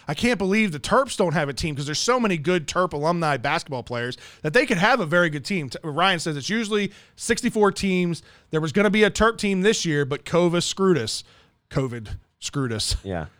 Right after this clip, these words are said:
Speaker 1: Uh, so yeah, there was
Speaker 2: We,
Speaker 1: gonna be
Speaker 2: we,
Speaker 1: a Terps team.
Speaker 2: we were
Speaker 1: apparently.
Speaker 2: gonna, we were gonna say that Ryan should have put together a Terps team, and we're, we're disappointed. But next year. So here's the, <laughs> so here's the interesting. So I talked about Diamond Stone, right? He scored nineteen points in the game the other day. Fairly good, right? Six rebounds, eh.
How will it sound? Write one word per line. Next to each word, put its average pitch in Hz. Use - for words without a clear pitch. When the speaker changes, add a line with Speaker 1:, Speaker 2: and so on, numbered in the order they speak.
Speaker 1:
Uh, 127
so 151
yeah, 151
there 139
was 165
Speaker 2:
We, 165
Speaker 1:
gonna 180
be 180
Speaker 2:
we, 185
Speaker 1:
a -
Terps 139
team. 127
Speaker 2:
we 151
were 156
Speaker 1:
apparently. 143
Speaker 2:
gonna, 127
we 143
were 147
gonna 135
say 139
that 101
Ryan 107
should 107
have 101
put 107
together 101
a 76
Terps 113
team, 85
and 82
we're, 85
we're 85
disappointed. 90
But 82
next 101
year. 87
So 180
here's 269
the, 240
<laughs> -
so 233
here's 180
the 180
interesting. 143
So 139
I 135
talked 160
about 147
Diamond 113
Stone, 98
right? 98
He -
scored 160
nineteen 147
points -
in 113
the 107
game 104
the 80
other 69
day. 64
Fairly 285
good, 208
right? 135
Six -
rebounds, 170
eh. 170